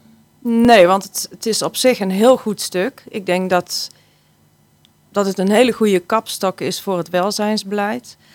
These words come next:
Alleen is in mijn visie, eh, aanbesteding niet de manier om, om je, je lokale netwerk goed op orde te krijgen. Er zijn ook gemeenten die zeggen van wij,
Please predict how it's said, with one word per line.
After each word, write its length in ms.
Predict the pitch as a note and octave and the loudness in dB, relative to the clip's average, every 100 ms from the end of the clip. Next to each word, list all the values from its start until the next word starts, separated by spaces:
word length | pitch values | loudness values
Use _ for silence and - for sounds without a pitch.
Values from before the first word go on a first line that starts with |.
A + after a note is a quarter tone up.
| - - - - | -20 -20 -20 -2
Alleen 460 | F#3+ G#3 G3 F#3+ | 4 4 4 0
is 440 | - F#3+ F#3 - - | -2 -2 -2 -4 -6
in 220 | - F#3+ F#3 | -4 0 4
mijn 360 | G#3+ B3+ B3+ | 6 6 4
visie, 720 | - B3 A3+ G3+ A#3 C4+ C4 - D3+ | 2 2 2 2 0 0 -4 -8 -4
eh, 500 | G3 F#3+ F#3 F3+ F3 | 0 2 4 4 4
aanbesteding 840 | F#3 B3+ B3 - F#3+ F3+ F3+ F#3 | 6 4 4 0 2 2 2 2
niet 420 | G#3 A#3 - - - _ _ _ | 2 0 -2 -14 -18 _ _ _
de 220 | E3+ A#3 | 2 6
manier 760 | B3 G3 G#3 A3+ G3+ A3 B3+ - _ _ _ _ _ _ _ _ _ _ _ - | 6 6 4 2 2 0 -2 -12 _ _ _ _ _ _ _ _ _ _ _ -2
om, 320 | G#3+ G3 - | 0 0 -6
om 240 | - G#3 G3+ | -4 -2 2
je, 480 | F#3+ F3+ E3+ G2 - | 4 6 4 0 -4
je 220 | G3 F#3+ | -2 2
lokale 580 | F#3+ F#3 A3 G#3+ G3 F#3 | 2 2 2 4 4 2
netwerk 760 | G3+ B3+ A#3 A#3 F#3+ F3+ - _ _ _ | 2 0 2 0 0 -4 -10 _ _ _
goed 260 | - B3 A3+ | -4 -2 0
op 140 | F#3+ | 0
orde 300 | F#3 G#3 F#3+ | 2 2 2
te 120 | F3 F3+ | -2 -6
krijgen. 480 | F3+ E3+ E3 E3+ - _ _ _ | -6 -4 -6 -10 -16 _ _ _
Er 60 | F3+ | 0
zijn 260 | G3+ F#3+ | 2 4
ook 260 | - A#3+ A#3+ | 4 2 0
gemeenten 600 | - G3+ F3+ F3 F3+ A#3 | -2 2 2 2 -2 -4
die 160 | G3 F3 | -4 -4
zeggen 320 | E3+ E3 F#3 | -2 -4 -2
van 320 | F3+ F3 E3+ | 0 0 -2
wij, 240 | D#3 D#3+ | 0 -2